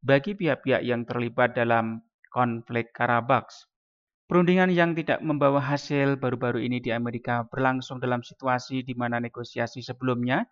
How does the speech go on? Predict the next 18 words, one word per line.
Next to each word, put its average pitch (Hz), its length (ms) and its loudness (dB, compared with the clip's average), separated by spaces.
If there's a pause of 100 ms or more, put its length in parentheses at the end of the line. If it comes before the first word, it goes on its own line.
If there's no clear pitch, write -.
(400)
yang 143 240 6
diselenggarakan 123 720 0
oleh 120 240 -2
pemerintah 117 720 -2
Washington 123 640 -2
di 127 80 -6
tingkat 123 320 -4
Menteri 120 320 -6
Luar 120 160 0
Negeri 151 560 -2 (320)
juga 123 400 -2
berakhir 120 800 -2
tanpa 117 400 -2
hasil. 127 480 -2 (1300)
Amerika 135 400 2
Serikat 147 400 0
sebagai 120 320 -2
anggota 120 560 0